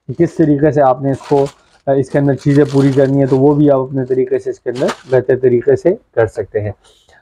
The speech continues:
अब आ जाते हैं इसके look के ऊपर। इन्वर्टर टेक्नोलॉजी इसके अंदर नहीं है,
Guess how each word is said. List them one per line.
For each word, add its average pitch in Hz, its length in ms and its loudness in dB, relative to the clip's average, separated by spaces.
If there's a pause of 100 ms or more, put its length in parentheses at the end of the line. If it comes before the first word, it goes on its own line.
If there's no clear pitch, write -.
(140)
अब 160 180 2
आ 170 120 4
जाते 165 300 0
हैं 165 240 0 (280)
इसके 135 280 -2
look 151 280 0
के 180 60 2
ऊपर। 160 280 2
इन्वर्टर 160 360 0
टेक्नोलॉजी 160 500 0
इसके 147 200 -4
अंदर 139 160 0
नहीं 160 280 0
है, 165 160 -4